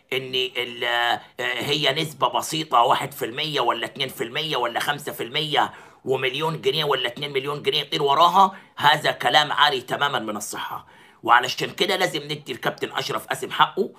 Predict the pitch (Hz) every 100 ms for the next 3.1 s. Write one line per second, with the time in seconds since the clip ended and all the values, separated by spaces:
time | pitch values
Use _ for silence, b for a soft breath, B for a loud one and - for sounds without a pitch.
0 | b b 123 139 143 131 - 147 135 110
1 | 131 120 120 135 120 - 151 - 113 -
2 | 139 - 107 98 110 - 123 131 143 190
3 | 247